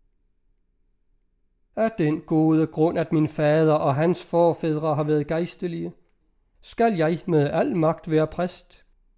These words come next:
Men jeg vil evigt ikke være det. Imidlertid har jeg adlydt så længe, at jeg derover er blevet en student.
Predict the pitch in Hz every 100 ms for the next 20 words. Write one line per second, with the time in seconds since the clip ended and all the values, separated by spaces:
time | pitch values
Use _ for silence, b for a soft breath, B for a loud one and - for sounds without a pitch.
0 | _ _ _ _ _ _ _ 180 190 190
1 | 165 185 - - 214 175 175 170 175 170
2 | 180 170 160 151 160 156 151 135 _ _
3 | _ _ _ _ _ _ _ _ _ _
4 | _ - 226 175 - 160 - 160 131 156
5 | 160 151 156 156 160 151 151 - 147 151
6 | 165 175 156 156 143 160 160 180 180 151
7 | 139 156 151 147 - 151 139 156 - _